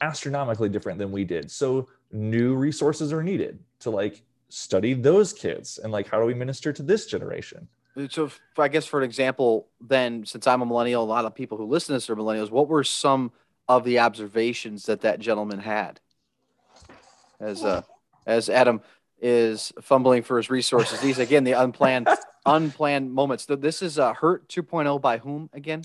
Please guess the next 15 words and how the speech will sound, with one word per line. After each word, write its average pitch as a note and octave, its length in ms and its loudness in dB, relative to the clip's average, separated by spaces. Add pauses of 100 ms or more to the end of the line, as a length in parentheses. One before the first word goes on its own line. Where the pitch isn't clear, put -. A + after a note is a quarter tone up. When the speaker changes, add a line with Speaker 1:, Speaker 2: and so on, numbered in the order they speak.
Speaker 1:
Uh, A#2 220 8
Chap - 400 2
Clark. - 480 2 (220)
Speaker 2:
Chap B2 240 0
Clark. - 400 -4
Okay. - 200 -6
Speaker 1:
Um, C#3 280 4
he, C#3+ 200 -6
I D#3 60 0
mean, E3+ 100 6
he F#3 120 2
talks G#3+ 340 -2
about D#3+ 400 4
how, C#3+ 560 2 (140)
um, G#2+ 520 0